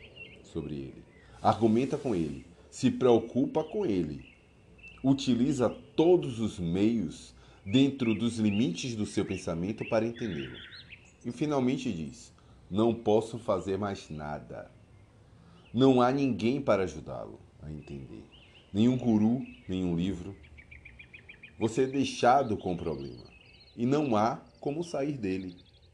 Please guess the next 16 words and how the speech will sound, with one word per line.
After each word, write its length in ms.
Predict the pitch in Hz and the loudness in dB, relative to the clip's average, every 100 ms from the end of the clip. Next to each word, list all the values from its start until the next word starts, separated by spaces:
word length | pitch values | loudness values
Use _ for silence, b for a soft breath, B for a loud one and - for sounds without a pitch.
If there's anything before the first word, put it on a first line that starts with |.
| _ _ _ _ _ _ _ _ | _ _ _ _ _ _ _ _
Tendo 240 | 131 127 110 | 0 2 2
investigado 640 | 101 101 - 90 95 92 | 4 2 0 0 0 0
o 20 | |
problema 580 | 87 90 87 90 85 82 | -2 0 0 0 -2 -2
em 80 | 85 85 - | -4 -8 -2
toda 300 | 127 131 110 | 0 2 2
a 40 | 92 | 2
extensão 600 | 87 - 95 87 92 87 | 0 -6 -8 -8 -6 -4
da 120 | 85 | -4
sua 180 | - 80 | -4 -6
capacidade, 880 | - 82 - 92 101 107 127 - - - - - - - - _ | -6 -6 -8 -2 2 2 0 -8 -16 -20 -20 -20 -20 -20 -20 _
você 600 | 110 139 139 147 185 - - - - - - | 2 2 4 4 4 4 -6 -20 -20 -20 -8
o 80 | - | -4
deixa 340 | 156 147 - | 2 2 2
de 140 | 151 156 | 0 4
lado. 480 | 113 95 92 90 | 6 6 4 -2